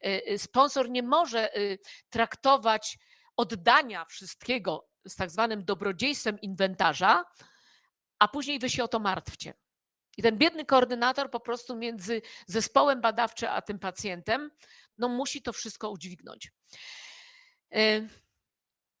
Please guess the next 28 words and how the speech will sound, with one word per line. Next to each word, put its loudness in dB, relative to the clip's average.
i -12
to, 2
co, 2
y, -20
powiem, 2
od 0
sierpnia, -2
y, -8
y, -10
czytam -6
te -8
wnioski, -12
może -10
w -18
dwóch -8
albo -16
maksymalnie -6
trzech -2
była 4
informacja, -2
że 0
protokół 2
badawczy 0
był -6
przygotowywany -6
z -10
organizacją -14
pacjentów. -20